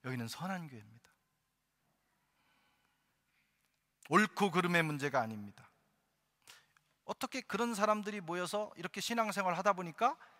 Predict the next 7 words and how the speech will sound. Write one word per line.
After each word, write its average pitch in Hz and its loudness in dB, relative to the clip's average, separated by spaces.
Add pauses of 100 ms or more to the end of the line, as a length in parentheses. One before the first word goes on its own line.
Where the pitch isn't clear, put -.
(220)
그런 151 -2
분위기가 127 -6
형성이 143 -6
된 101 -10
거예요. 98 -14 (1500)
그러면 127 -4 (360)
거기에 120 -4